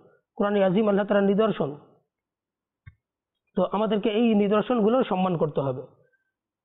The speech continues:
আর এগুলা হচ্ছে অন্তরের তাকওয়া। আল্লাহ তাআলা আমাদেরকে তাকওয়া অর্জন করার তৌফিক দান করুক। আল্লাহ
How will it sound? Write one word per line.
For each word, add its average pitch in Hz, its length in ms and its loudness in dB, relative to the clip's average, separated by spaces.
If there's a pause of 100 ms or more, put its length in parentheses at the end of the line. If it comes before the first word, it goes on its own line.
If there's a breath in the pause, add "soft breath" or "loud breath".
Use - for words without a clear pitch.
(100)
আর 190 100 0
এগুলা 214 200 2
হচ্ছে 208 200 -2 (100)
অন্তরের 247 460 0
তাকওয়া। 190 380 -2 (140)
আল্লাহ 190 180 2
তাআলা 185 180 0
আমাদেরকে 165 480 0 (500 loud breath)
তাকওয়া 226 280 0
অর্জন 196 220 0
করার 175 140 0
তৌফিক 165 320 -2
দান 165 160 0
করুক। 160 260 -2
আল্লাহ 202 180 0